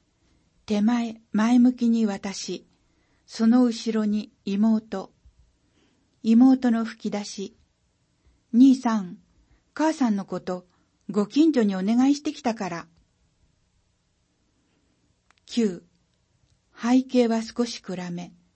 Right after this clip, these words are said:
私の顔はすっきりしている。私の吹き出し、「さすが妹。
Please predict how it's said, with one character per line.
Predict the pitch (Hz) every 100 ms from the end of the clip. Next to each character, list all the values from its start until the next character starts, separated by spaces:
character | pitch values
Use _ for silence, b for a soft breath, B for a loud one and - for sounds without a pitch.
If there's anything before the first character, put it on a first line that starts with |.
| _ _ _
私 | 220 220 269 269
の | 269 262
顔 | 247 240
は | 233 226
す | -
っ | 226
き | - 285
り | 247
し | -
て | 165
い | 160
る。 | 156 147 _ _ _ _ _ _ _ _ _ _ -
私 | 214 247 254 254
の | 240
吹 | 233 - 208
き |
出 | 214
し、 | 214 190 - _ _ _ _ _ _ _ _ _
「さ | - - 175
す | - - 196
が | 208
妹。 | 214 214 208 220 226 262 208